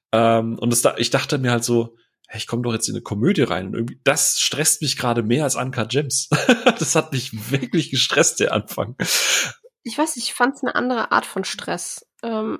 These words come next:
Speaker 2: weil
Speaker 1: Leichterer
Speaker 2: es
Speaker 1: Ton einfach.
Speaker 2: Der Tonfall war leichter und ich finde, bei Uncut Gems ist, resultiert der Stress dara-, dar-,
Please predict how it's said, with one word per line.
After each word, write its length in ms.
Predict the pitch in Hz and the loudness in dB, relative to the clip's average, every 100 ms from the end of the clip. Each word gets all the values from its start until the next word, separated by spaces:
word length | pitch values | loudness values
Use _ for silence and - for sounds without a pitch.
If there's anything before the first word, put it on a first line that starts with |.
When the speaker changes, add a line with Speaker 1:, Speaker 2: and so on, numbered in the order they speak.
| - | -8
Speaker 2:
weil 260 | 202 208 | -2 4
Speaker 1:
Leichterer 320 | 208 - 110 | 4 4 4
Speaker 2:
es 40 | 110 | 4
Speaker 1:
Ton 300 | - 131 131 | 4 4 2
einfach. 440 | - - - - - 135 131 - _ _ _ - - _ _ _ | -2 -2 -6 -8 -20 -18 -18 -20 _ _ _ -20 -20 _ _ _
Speaker 2:
Der 240 | - 254 | 0 2
Tonfall 380 | 240 269 330 349 | 4 4 6 6
war 160 | 320 302 | 6 4
leichter 320 | 302 311 320 | 2 0 0
und 120 | 247 | 0
ich 160 | - - | -2 -4
finde, 360 | - 269 285 | 2 6 6
bei 200 | 294 247 | 4 2
Uncut 280 | 247 247 233 | 2 2 0
Gems 380 | - 247 294 285 | 0 2 2 2
ist, 360 | - 254 - 220 - - | 0 -2 -2 -8 -12 -4
resultiert 520 | 226 233 247 247 269 | 2 4 4 2 2
der 80 | 247 | 2
Stress 500 | 220 - - 269 - | 0 0 0 0 -2
dara-, 480 | - 240 247 240 226 - | 0 0 4 4 4 -2
dar-, 420 | 220 220 233 | 2 2 2